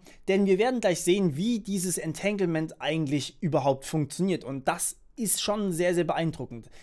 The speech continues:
Kleine, mm, nun ja, kleiner Spoiler vorweg. Ich kann euch nicht sagen, wie das Ganze funktioniert, also wie man die wirklich, warum die das machen, warum die miteinander verschränkt werden. Ich kann euch nur sagen, dass es funktioniert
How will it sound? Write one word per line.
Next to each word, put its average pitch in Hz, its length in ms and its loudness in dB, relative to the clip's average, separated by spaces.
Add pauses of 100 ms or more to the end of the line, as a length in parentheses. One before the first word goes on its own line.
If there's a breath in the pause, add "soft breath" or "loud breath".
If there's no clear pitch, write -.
(200 soft breath)
Kleine, 240 460 2
mm, 170 920 -6
nun 202 140 2
ja, 165 80 4
kleiner 196 300 2
Spoiler 220 380 4
vorweg. 196 360 2
Ich - 140 -8
kann 233 180 2
euch 240 160 0
nicht 220 160 -4
sagen, 185 500 6
wie 180 160 -2
das 233 220 2
Ganze 202 320 0
funktioniert, 180 640 0
also 143 240 2
wie 185 120 -2
man 208 200 2
die 175 240 -2 (300 loud breath)
wirklich, 220 680 0
warum 175 520 6
die 220 100 2
das 143 240 4
machen, 175 300 0
warum 190 240 4
die 269 100 -2
miteinander 156 460 -2
verschränkt 160 480 -4
werden. 170 240 4
Ich 202 120 -8
kann 190 200 0
euch 180 120 0
nur 180 120 2
sagen, 160 340 2
dass 175 220 0
es 262 120 -6
funktioniert 220 600 -2